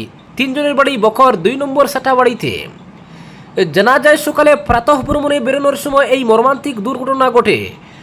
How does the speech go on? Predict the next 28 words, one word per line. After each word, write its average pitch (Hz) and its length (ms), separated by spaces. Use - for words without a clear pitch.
বামুনিগাঁও 262 600
রেল 269 160
স্টেশনের 285 460
এন 254 200
এন 277 180
দুইশো 269 240
চল্লিশ 240 340
গেটের 240 260
কাছে 269 280
দুর্ঘটনাটি 254 600
ঘটে। 196 260
একই 233 260
সময়ে 294 300
দুইটি 277 280
ট্রেন 277 300
সেই 285 240
স্থান 269 240
অতিক্রম 277 520
করছিল। 240 340
ও 190 60
গুয়াহাটি 247 480
অভিমুখী 269 460
একটি 262 280
ট্রেন 262 300
পিছন 294 320
দিক 277 160
থেকে 285 220
এসে 277 220